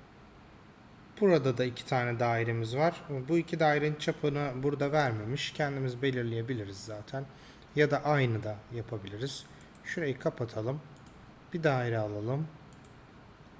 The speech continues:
Aynı şekilde bunlarda da yarıçap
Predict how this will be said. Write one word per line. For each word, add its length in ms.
Aynı 240
şekilde 580
bunlarda 680
da 240
yarıçap 520